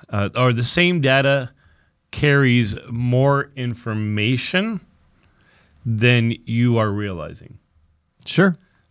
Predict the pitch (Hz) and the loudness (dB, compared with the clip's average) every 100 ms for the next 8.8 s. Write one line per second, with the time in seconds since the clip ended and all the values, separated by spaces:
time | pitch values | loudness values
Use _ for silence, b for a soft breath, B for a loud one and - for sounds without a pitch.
0 | - 95 90 87 - _ _ _ _ _ | 2 4 4 0 -8 _ _ _ _ _
1 | - 101 107 107 110 113 101 107 101 - | -10 0 0 2 2 2 4 4 2 -2
2 | _ b b b 110 131 120 117 - 180 | _ b b b -4 -2 -2 -6 0 2
3 | 180 107 87 - - _ _ - 104 98 | 2 0 -6 -8 -20 _ _ -4 -4 -4
4 | - 90 98 - 123 120 107 98 92 92 | -8 -6 -4 0 2 0 -2 -4 -6 -10
5 | 85 82 85 95 _ - 82 98 101 92 | -10 -10 -10 -12 _ -4 0 0 2 0
6 | 87 - - - - 127 - - 110 98 | 0 -8 -16 -14 0 0 0 2 4 4
7 | - _ _ _ _ _ _ _ - - | 0 _ _ _ _ _ _ _ -12 -2
8 | 135 123 - 92 82 65 85 | 2 2 2 -4 -4 -6 -8